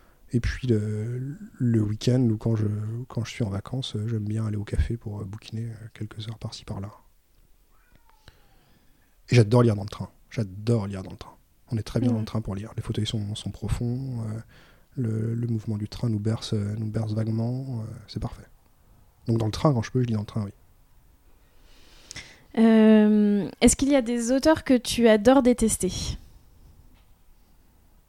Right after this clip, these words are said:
Speaker 1: Bah oui, oui, oui, si, oui, quelques-uns. Ça me, maintenant que j'y pense un peu, ça me, si, si. Mais par contre, euh,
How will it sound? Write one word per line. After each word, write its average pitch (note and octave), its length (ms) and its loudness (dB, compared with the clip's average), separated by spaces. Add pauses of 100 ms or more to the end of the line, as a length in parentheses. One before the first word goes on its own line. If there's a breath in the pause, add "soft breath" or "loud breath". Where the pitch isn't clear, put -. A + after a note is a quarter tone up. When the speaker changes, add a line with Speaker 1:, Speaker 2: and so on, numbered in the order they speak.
(1300 soft breath)
Speaker 1:
Bah B2 280 8
oui, D#3+ 540 6
oui, C#3+ 180 12
oui, D3 220 12
si, E3 180 10
oui, E3 140 12
quelques-uns. C#3 380 8
Ça C#3 120 4
me, A2+ 80 6
maintenant A#2+ 220 4
que A#2 60 -4
j'y A#2 80 4
pense - 340 2
un A#2+ 60 6
peu, C3+ 120 4
ça C3 140 4
me, G#2+ 360 4
si, A#2 140 0
si. B2+ 280 0
Mais B2 120 8
par - 140 6
contre, A#2 240 -2
euh, F#2+ 160 -2